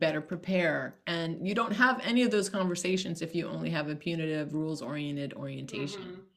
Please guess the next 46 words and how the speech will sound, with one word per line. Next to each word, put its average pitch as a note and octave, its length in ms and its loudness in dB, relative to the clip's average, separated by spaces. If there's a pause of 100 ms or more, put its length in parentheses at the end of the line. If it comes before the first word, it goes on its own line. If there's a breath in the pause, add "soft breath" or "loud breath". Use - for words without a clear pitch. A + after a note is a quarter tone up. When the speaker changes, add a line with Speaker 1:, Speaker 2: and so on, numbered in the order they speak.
(280 soft breath)
Speaker 2:
It G#3+ 120 -14
takes C#4+ 200 -2
a - 20 -2
Speaker 1:
And C#4+ 80 -2
Speaker 2:
lot A#3+ 140 -2
more G#3+ 200 -4
work A3+ 260 -6
to A3 40 -10
have F#3+ 220 -6
the F#3+ 60 -10
<laughs> G3+ 60 -12
conversations A#3 960 -2
and A3+ 140 -2
all G#3 280 0
of F#3+ 60 -10
that. F3 300 -2 (580 loud breath)
Um, E3+ 540 -6 (100)
you F3+ 160 -8
Speaker 1:
Mm-hmm. F3 100 -4
Speaker 2:
know, E3 160 -6 (120)
I, G3 340 -4
and F#3 160 -4
I, G#3 180 0
sometimes C4 460 -4
I've A3+ 240 0
made A#3+ 160 -6
assumptions F#3+ 560 -8
about E3+ 400 -8
kids, F3+ 260 -10
and F3 140 -14
then F3 120 -12
I F3 120 -8 (100)
call F#3 260 -6
home F#3+ 380 -10
and E3 200 -8 (480)
I F#3 100 -4
realized F#3 580 -2
that F3+ 160 -8 (120)
I F3+ 260 -2 (200)
made F3+ 340 -10
a, E3+ 380 -10
an F#3 60 -12
assumption F#3 480 -10
that D#3+ 140 -10
was E3+ 140 -18
not E3 200 -10